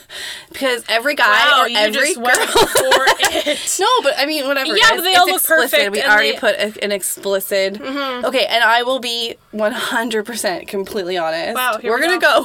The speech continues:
Speaker 1: go. We're gonna get here. Mom, I'm sorry for what I'm about to say. You know, I've watched the progression of <laughs> the last, like, ten years of what the internet porn has become.
Speaker 2: Mm-hmm.
Speaker 1: And I'll tell you, ten years ago,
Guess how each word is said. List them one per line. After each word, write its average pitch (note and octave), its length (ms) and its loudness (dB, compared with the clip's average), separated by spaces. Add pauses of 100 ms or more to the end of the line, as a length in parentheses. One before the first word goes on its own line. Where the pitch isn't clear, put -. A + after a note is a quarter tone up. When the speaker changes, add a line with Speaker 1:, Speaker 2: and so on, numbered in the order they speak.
Speaker 1:
go. - 100 -18
We're A#3+ 260 0
gonna A#3+ 360 -2
get G#3+ 300 -2
here. G3 360 -4
Mom, G3 260 -2
I'm F3+ 140 -4
sorry F#3 300 -2
for A3+ 180 -6
what G#3+ 80 2
I'm G#3 80 0
about G3 300 -4
to - 100 -8
say. - 120 -4 (1600)
You C4+ 120 -4
know, G3+ 420 -2
I've C4 300 0
watched G#3 420 0
the G3 80 -6
progression F3+ 480 -2
of G#3+ 160 -2
<laughs> - 40 -8
the - 80 -4
last, B3 280 -2
like, G#3+ 180 -4
ten F#3+ 260 -4
years F3+ 400 -6
of E3 200 -4
what F3+ 280 -4
the G3+ 180 -10
internet G3 340 -2
porn F#3+ 260 -2
has F#3 200 -6 (500)
become. F#3 420 -4
Speaker 2:
Mm-hmm. D4 240 -8
Speaker 1:
And D4+ 180 -2
I'll A#3+ 100 2
tell B3 200 0
you, A3+ 240 -4 (180)
ten A3 200 -4
years C4 220 -4
ago, G#3+ 360 0